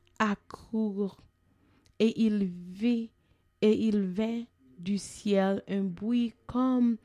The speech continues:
celui de vient impétueux.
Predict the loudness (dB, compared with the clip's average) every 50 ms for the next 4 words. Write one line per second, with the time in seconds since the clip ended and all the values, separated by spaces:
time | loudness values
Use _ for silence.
0 | -14 -20 -20 _ _ -12 -4 2 4 4 4 4 2 -2 -4 -2 -2 -2 -2 -4
1 | -6 -10 _ _ _ _ _ _ -6 -2 0 2 2 2 0 -2 -4 -6 -4 -2
2 | -2 0 0 0 -2 -2 -4 -6 -10 _ -20 -20 _ _ _ -4 -2 -2 -2 -4
3 | -6 -10 -12 _ _ _ -6 -4 -4 -4 -4 -6 -8 -10 -14 -12 -8 -8 -8 -8
4 | -8 -12